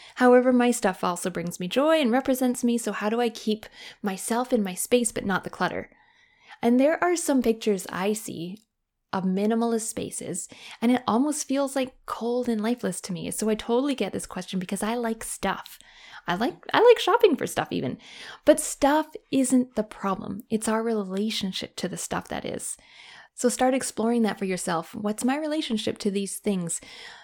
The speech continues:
Do we buy things to feel better and now we just have too much to manage? Do we have a lot of things but we don't organize, or more importantly, we don't maintain our organization?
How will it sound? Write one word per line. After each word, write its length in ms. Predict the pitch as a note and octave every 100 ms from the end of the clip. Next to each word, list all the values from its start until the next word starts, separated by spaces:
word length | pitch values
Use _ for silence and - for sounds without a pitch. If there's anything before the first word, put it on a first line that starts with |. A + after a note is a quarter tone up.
| - _ -
Do 140 | G#3+
we 120 | G#3+
buy 320 | A#3 G#3+ F#3+ A3
things 360 | A3 A3+ G#3+
to 80 | -
feel 260 | - F#3+ F#3
better 300 | G#3+ B3 C#4+
and 180 | G3+
now 180 | F3+ F3
we 80 | F#3+
just 160 | F#3 -
have 160 | F3+
too 140 | - F#3
much 220 | F3 -
to 80 | F3+
manage? 480 | E3 F#3 C4+ C#4 - _ _ _ _ _ _ _
Do 80 | G3+
we 120 | G3+
have 260 | F3 G3 F#3+
a 40 |
lot 380 | E3+ E3 E3 F#3+
of 80 | G3+
things 320 | A3+ A3 A3
but 120 | -
we 100 | F#3+
don't 240 | F3+ F3 -
organize, 560 | G#3 A#3 A3+ A3 A3
or 80 | G#3
more 180 | F#3 F3+
importantly, 440 | F3+ G3+ - F#3
we 100 | F3
don't 240 | E3+ E3 -
maintain 760 | F3 E3 - - F3 F3 G#3+ -
our 140 | G#3+
organization? 840 | A3+ A3 A3 A3 A3 G#3+ A#3 A#3